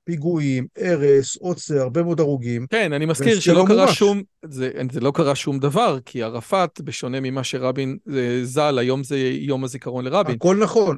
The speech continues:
Speaker 1: הכל
Speaker 2: בשונה
Speaker 1: נכון.
Speaker 2: ממה שרבין חשב, לא טיפל, לא טיפל באף אחד, ורק עודד את זה, אז, אז, אז, אז צריכים, כאילו, בר-, ברור שאתה
Speaker 1: הכל,
Speaker 2: זוכר את זה,
Speaker 1: הכל,
Speaker 2: אני,
Speaker 1: הכל
Speaker 2: אני
Speaker 1: נכון,
Speaker 2: רק רוצה
Speaker 1: לגמרי.
Speaker 2: לחדד עבור הצופים שלנו, זה לא שישראל הבטיחה לה, ישראל אמרה, "אם, אם יהיה בסדר", כן?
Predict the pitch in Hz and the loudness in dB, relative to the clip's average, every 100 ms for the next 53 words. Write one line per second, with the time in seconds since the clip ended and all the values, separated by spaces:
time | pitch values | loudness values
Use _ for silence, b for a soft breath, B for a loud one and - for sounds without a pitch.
0 | - 143 151 165 175 185 185 180 180 170 | -4 -2 2 2 4 2 2 0 0 0
1 | 180 185 190 165 196 208 151 190 202 156 | 0 -2 -4 -2 0 -2 -2 -4 -4 -4
2 | 180 175 170 156 160 180 147 - 175 156 | -2 -2 -2 -6 -8 -6 -4 -4 -2 0
3 | 180 196 190 175 151 151 - 151 240 147 | 2 0 0 0 2 0 -2 -2 -2 0
4 | 127 143 175 214 147 123 113 110 - 117 | -2 0 2 2 0 -4 -6 -6 -8 -8
5 | 127 110 131 120 - - - 143 135 151 | -6 -8 -8 -12 -16 -14 -8 -8 -8 -8
6 | 165 156 147 _ _ 143 180 165 220 220 | -4 -2 -4 _ _ -2 0 4 4 4
7 | 233 214 214 - 247 233 170 185 202 208 | 4 4 4 6 6 8 6 6 4 4
8 | 196 135 123 - 220 190 220 127 156 185 | 4 4 2 2 2 2 0 -2 -2 -2
9 | 196 175 208 - 156 170 190 180 175 240 | 0 2 0 0 -2 0 0 -2 -6 -6
10 | 240 214 180 185 170 b b 127 165 233 | -2 0 2 0 -4 b b -2 2 2
11 | 294 233 220 196 190 214 170 147 127 139 | 2 0 2 2 2 0 2 2 2 -2
12 | 139 165 208 214 160 170 196 175 _ - | -4 0 0 2 0 0 -2 -6 _ -2
13 | 190 208 208 202 - 294 180 127 156 190 | 0 4 4 2 2 2 2 0 -2 -4